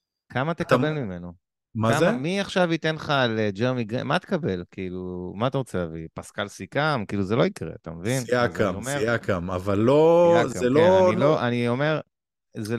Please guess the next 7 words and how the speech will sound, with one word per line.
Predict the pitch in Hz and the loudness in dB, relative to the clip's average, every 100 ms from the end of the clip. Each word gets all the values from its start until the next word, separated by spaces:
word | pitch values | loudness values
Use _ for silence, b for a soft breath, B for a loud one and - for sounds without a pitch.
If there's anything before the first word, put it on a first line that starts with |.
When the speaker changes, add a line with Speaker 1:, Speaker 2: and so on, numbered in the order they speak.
| 120 | -4
Speaker 1:
זה | 107 117 | -6 -2
לא | 147 | -2
יקרה, | 151 - 143 160 | -4 -6 -4 -2
ולדעתי, | 120 98 101 98 - 160 151 - _ _ _ _ - - | -4 -4 -6 -8 -6 -6 -6 -10 _ _ _ _ -20 -6
ג'רמי | 147 160 147 | -4 -4 -4
גרנט, | 120 147 147 143 - _ - | -4 -4 -2 -6 -10 _ -8
אם, | 120 127 127 | -6 -4 -2